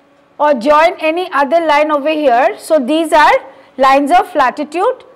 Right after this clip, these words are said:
and these are the lines of longitude which touches at the poles, the two poles. In this it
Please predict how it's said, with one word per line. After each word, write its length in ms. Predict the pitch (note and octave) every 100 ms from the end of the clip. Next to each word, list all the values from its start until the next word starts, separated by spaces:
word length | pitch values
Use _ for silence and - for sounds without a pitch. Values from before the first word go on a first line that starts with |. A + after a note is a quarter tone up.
| -
and 260 | C4+ C4+
these 240 | D#4 G4 G4+
are 140 | E4
the 100 | D#4+
lines 400 | D4+ C#4 C#4 C4
of 380 | D4+ F#4+ - - _ _ -
longitude 720 | C#4 C4+ D4+ D4+ D#4 G#4 -
which 380 | D4+ D#4 - -
touches 500 | D#4 D4 D4+ F#4+ F#4+
at 200 | D#4+ C4
the 120 | F4+ F4+
poles, 480 | F4+ D#4 A3+ G#3+ - _ _ _
the 120 | D4+
two 260 | D4 F#4 F#4+ F#4
poles. 540 | D4+ C4+ A3 G#3+ - - - _ - - - -
In 220 | D4 D#4
this 300 | F4 G#4 -
it 260 | D#4+ -